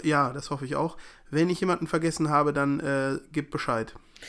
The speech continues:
Speaker 1: Wir freuen uns über die Alten, die noch da sind, ne? Da sei mal genannt zum Beispiel Clint Eastwood.
Speaker 2: Clint
Speaker 1: Der,
Speaker 2: Eastwood.
Speaker 1: der hört
Speaker 2: Ist
Speaker 1: nicht
Speaker 2: jetzt
Speaker 1: auf.
Speaker 2: aus dieser ganzen Z-, äh, großen Zeitepoche, die, das, äh, Hollywood-Kino der fünfziger Jahre, einer der letzten, ne?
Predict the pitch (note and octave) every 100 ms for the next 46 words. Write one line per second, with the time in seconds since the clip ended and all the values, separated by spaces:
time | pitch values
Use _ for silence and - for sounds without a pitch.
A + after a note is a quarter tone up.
0 | - - - B2+ F3 G#3+ A3 G3 B3 F#3
1 | F3 D#3 F3+ D#3+ F#3+ G3 D#3 D3+ C#3+ C#3+
2 | D#3+ F#3 A#3 A#3+ D#3+ D3+ G3 E3+ C3+ C#3+
3 | C#3+ C#3+ C#3 C#3 D3 - C3+ C#3+ - -
4 | C#3 C#3 D3+ - F#3+ - - - - -
5 | A#2+ A2 C#3+ - A#2 C#3+ C3+ D#3 D#3 D3+
6 | D3+ D3 F#3 F#3 F#3 E3+ E3+ G3+ - F#3
7 | E3 - - - E3 D#3 D3 D#3 G3+ F#3
8 | - F3+ F#3+ D3+ D3 C3+ C#3+ D3 D3+ D3
9 | C#3 - - C#3+ C#3+ C3+ E3 F#3 E3+ -
10 | F3+ E3 D3 - F3+ - D3 C#3+ C3+ D#3
11 | D3+ D3 - - - - - - - _
12 | _ - - A#2+ A#2+ B2+ E3+ F3+ -